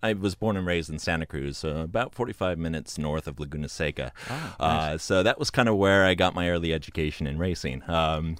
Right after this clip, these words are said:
Speaker 1: you know, my dad used to take us there to the old imsa days, uh, you know, the old IndyCar days,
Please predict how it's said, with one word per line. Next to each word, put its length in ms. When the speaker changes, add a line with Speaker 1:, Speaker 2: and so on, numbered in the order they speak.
Speaker 1:
you 160
know, 120
my 100
dad 180
used 140
to 80
take 220
us 100
there 220
to 100
the 140
old 140
imsa 300
days, 540
uh, 420
you 80
know, 100
the 120
old 140
IndyCar 500
days, 460